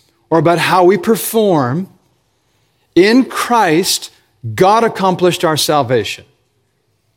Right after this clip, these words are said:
"It is finished," he said.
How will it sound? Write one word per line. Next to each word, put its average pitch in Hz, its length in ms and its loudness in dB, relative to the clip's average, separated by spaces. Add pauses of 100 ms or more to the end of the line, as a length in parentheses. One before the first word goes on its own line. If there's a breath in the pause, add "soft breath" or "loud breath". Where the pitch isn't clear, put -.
(800)
"It 160 160 2
is 143 200 2
finished," 185 680 -2
he 131 160 -6
said. 110 360 -2